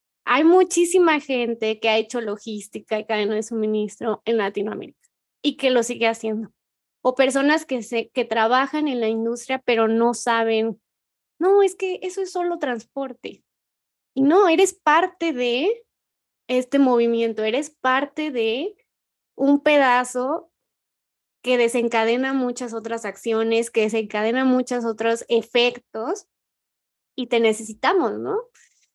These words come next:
Y al final, esta parte de compartir tu experiencia, de sembrar semillitas que luego crezcan y, se, y entren a,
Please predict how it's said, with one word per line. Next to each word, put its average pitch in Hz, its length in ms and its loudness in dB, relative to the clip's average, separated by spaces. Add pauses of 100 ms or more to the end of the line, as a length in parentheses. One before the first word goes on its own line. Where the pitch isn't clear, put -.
(240)
Y 240 680 -2 (260)
al 277 180 2
final, 294 600 0 (260)
esta 285 400 -2
parte 294 480 2
de 226 460 0
compartir 262 880 -2
tu 285 60 -2
experiencia, 208 1000 -2
de 214 540 0 (340)
sembrar 262 540 4
semillitas 254 1120 -4
que 247 100 0
luego 247 300 4
crezcan 247 420 -2
y, 233 120 -4
se, 208 360 -4
y 233 220 0
entren 240 340 -2
a, 196 380 -6